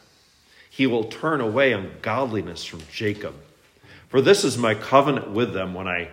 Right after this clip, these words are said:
take away their sins.'" Who is that deliverer? That is the Lord Jesus Christ. When he comes again, Israel will mourn, Zechariah says. They will weep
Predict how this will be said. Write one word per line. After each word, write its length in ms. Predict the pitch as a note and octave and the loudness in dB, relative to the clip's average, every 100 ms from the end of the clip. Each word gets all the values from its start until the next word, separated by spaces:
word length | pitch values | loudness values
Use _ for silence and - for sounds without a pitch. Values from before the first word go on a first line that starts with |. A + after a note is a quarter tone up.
| - _ - | -18 _ -6
take 240 | A2 G#2 | -4 -4
away 320 | F2 F2+ E2+ | -6 -6 -8
their 160 | D2+ D2 | -12 -14
sins.'" 400 | - F2 D2+ - | -8 -8 -10 -6
Who 200 | E3 A#3 | -2 -2
is 120 | G3+ | -4
that 180 | G#3+ E3+ | -6 -4
deliverer? 580 | E3 A3 D#4+ E3 G#2+ - - - _ _ _ _ _ _ | -4 -2 -2 -4 -4 -10 -20 -20 _ _ _ _ _ _
That 120 | B2+ | -12
is 120 | D#3+ | -10
the 80 | A#2+ | -6
Lord 300 | G#2+ D3 D#3 | -4 -2 -2
Jesus 380 | D3+ F3 A2+ - | 0 -2 -2 -10
Christ. 560 | - G3 D3 - - - _ _ _ | -6 -4 -4 -8 -14 -16 _ _ _
When 120 | F2 | -18
he 80 | F#2 | -18
comes 360 | - D#3 E3 D3 | -4 -2 -2 -2
again, 480 | A#2+ D3+ F3+ A2+ - - - _ | 2 2 2 -6 -12 -20 -20 _
Israel 540 | B2 G3 - G#3 G#3 F3+ | 4 6 6 4 4 4
will 420 | D#3+ A#2 F2+ E2+ - | 0 0 -4 -10 -4
mourn, 760 | D3 A3+ D4 A#3 B2+ G2+ F2 F#2 | 6 8 8 6 2 -4 -10 -4
Zechariah 720 | C3 G#2+ - G#2 F#2+ F2+ E2+ | -2 -2 -2 -4 -4 -6 -8
says. 760 | - G2 D2+ D2+ - - - _ _ _ _ _ _ | -8 -8 -8 -12 -12 -12 -14 _ _ _ _ _ _
They 80 | A2 | -8
will 100 | G#2 | -8
weep 580 | E2+ E2+ C3 C#4+ - | -8 -4 2 2 2